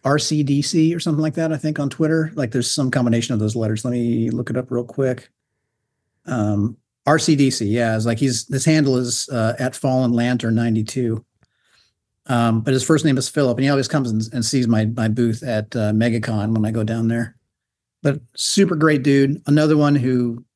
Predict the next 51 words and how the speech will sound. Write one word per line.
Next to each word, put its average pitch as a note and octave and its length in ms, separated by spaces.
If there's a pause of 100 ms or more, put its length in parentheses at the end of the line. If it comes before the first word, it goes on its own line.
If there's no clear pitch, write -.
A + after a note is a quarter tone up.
like, G#2+ 240 (100)
another C3+ 220
true C#3+ 180
believer B2+ 460
who A#2 420
loves B2 560
Superman, A2+ 520
who, A2+ 320 (400)
you B2+ 80
know, A2+ 120
tries B2 340
to, A#2+ 300 (1200)
you D#3+ 120
know, C3+ 120
tries D3 280
to D#3 60
actually C#3+ 180
live C#3 220
a - 20
life C#3+ 300
that's C3+ 160
inspired C3 520
by A2+ 200
the A#2+ 100
heroic B2+ 380
stories D3+ 400
they G2+ 100
read. G#2+ 320 (340)
You C#3 100
know, C3 100
that's D#3+ 180
the D#3 80
thing F#3 160
about, C#3+ 340 (1000)
uh, A#2+ 260
about A2+ 240
comic C#3+ 340
book A2+ 180
fandom, C3+ 340
like, A2+ 140
superhero F3 500
fandom, F3 380
rather. F3+ 200
I E3+ 40
mean, G#2+ 140
comics D3+ 380
are G#2+ 120
a G2+ 40
medium, G#2+ 460
not G#2 160
a G#2 180